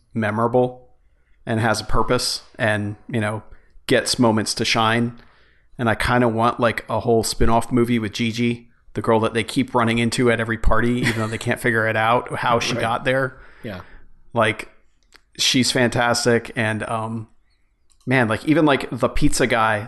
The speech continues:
Speaker 1: that they run into where they tried to hijack his car, and he's like, "You don't know what you're doing. Like, you need to understand how, like, you could get <laughs> killed, you two." <laughs> Like, he's, like, very, he's almost scolding them.
Speaker 2: Right.
Speaker 1: And then what ultimately happens with him by the end of the movie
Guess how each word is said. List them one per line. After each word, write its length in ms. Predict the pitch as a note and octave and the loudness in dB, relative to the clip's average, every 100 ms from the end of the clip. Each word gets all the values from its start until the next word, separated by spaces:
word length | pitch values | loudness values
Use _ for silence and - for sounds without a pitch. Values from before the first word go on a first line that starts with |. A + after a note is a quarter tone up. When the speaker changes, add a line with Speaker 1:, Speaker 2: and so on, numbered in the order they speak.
| - | -8
Speaker 1:
that 140 | A2+ | -4
they 100 | B2+ | 0
run 160 | A2+ A2+ | 2 2
into 260 | A2+ - A2 | 0 -4 -6
where 120 | G#2+ | -4
they 140 | A2+ | -4
tried 280 | - A#2 A2 | -2 0 0
to 80 | - | -4
hijack 480 | - A#2 A2+ A#2 - | -4 -2 0 -2 0
his 160 | A#2 | -6
car, 340 | - A2+ A#2 B2+ | -4 0 2 2
and 80 | C3+ | 0
he's 160 | A#2+ C3 | -2 0
like, 180 | B2 - - - | -2 -4 -16 -12
"You 120 | F#3+ | 0
don't 140 | F4 D3 | 2 2
know 100 | A#2 | 2
what 160 | G#2+ | 0
you're 120 | A#2+ G2 | -4 -2
doing. 340 | A#2 G2+ F#2+ G#2+ | -2 -2 -6 -8
Like, 180 | G#2 | -6
you 100 | F3+ | 0
need 180 | A3+ E3+ | 2 4
to 220 | C3 A#2 | 2 2
understand 500 | C#3+ B2 - C#3+ B2 | 0 0 2 2 2
how, 260 | G2+ C3+ C3 | 2 2 2
like, 200 | B2+ - | 0 0
you 60 | G3+ | 0
could 180 | A3+ | 0
get 200 | D#3 A#2+ | 0 -2
<laughs> 100 | - | 0
killed, 340 | D3+ A2+ G2+ - | 2 2 0 -6
you 120 | A2+ | -6
two." 160 | - - | -2 0
<laughs> 60 | - | 2
Like, 200 | E3 - | 0 0
he's, 260 | - E3 | -2 0
like, 200 | E3 C3+ | 2 0
very, 260 | C3 C3+ C3 | 0 0 2
he's 140 | D3+ D3+ | 2 2
almost 280 | C3+ A#2+ - | 2 0 -2
scolding 480 | - A#2 A#2+ B2 | 0 0 2 2
them. 240 | A#2+ B2 B2+ - _ _ | 2 -2 -6 -20 _ _
Speaker 2:
Right. 220 | G#2 D#2 - _ _ - | -10 -10 -14 _ _ -4
Speaker 1:
And 120 | B2+ | 2
then 160 | B2 A2+ | 2 2
what 260 | A2+ G#2+ - | 0 0 -2
ultimately 460 | A#2 - - A#2 | -2 -2 -4 -2
happens 360 | A2+ A#2+ A2 G#2+ | -2 -2 -2 -4
with 140 | A2+ | -2
him 240 | - A#2+ A#2 | 2 2 4
by 160 | A2 | 2
the 140 | A2+ A2+ | 0 -2
end 100 | A#2+ | -2
of 60 | |
the 80 | A#2+ | 0
movie 300 | B2 B2+ | 2 2